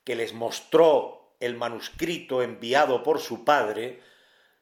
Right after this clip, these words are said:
supieron que, sorprendentemente,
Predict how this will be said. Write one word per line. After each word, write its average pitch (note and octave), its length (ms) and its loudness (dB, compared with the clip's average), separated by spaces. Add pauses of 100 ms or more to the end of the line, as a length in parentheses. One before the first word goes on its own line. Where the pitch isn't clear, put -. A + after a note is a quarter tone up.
(100)
supieron F#3 800 2
que, C#3 400 0
sorprendentemente, C#3+ 1400 0